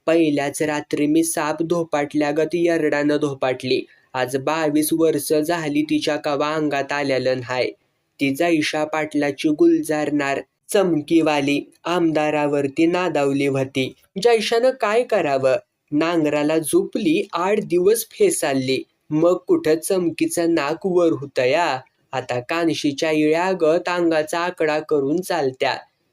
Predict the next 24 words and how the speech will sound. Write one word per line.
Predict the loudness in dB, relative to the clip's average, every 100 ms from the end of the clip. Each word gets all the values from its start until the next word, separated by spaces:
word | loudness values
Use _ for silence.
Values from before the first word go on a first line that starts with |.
| _ -2
दोघं | 4 4 4 2
बी | 0
मास्तरच्या | 0 -2 -4 -2 0 0 0 -2
घरी | 0 2 2
आली | 2 0 2 0
तवा | 0 0 -2 -2
घरदार | -2 -2 -2 -2
काळजी | -2 -2 -2 0 0
करत | 0 0 0 -2
बसल्यालं. | -2 -2 -2 -2 0 -2 -4 _ _ _
मास्तरनं | -2 -2 -2 -2 -2 0 0 0
रामराम | 0 -2 -2 -2 0 0
घालत | -2 -2 0 0 0
घोंगडं | 0 2 2 2
अंतरलं. | 0 -2 -4 0 0 0 -2 -2 -8 _ _ _
"या | -4 -2
अण्णासाहेब, | 0 0 0 -2 -2 -4 -2 -2 -4 _ _ _
अव | -6 -2 -2
तास | -2 -4 -2 -2
झाला | -4 -2 -2
तुमच्या | 0 0 0 -2 -2
घरी | -2 -2 -2
फोन | 0 2 2
लावतोया, | 2 0 0 -2 0 0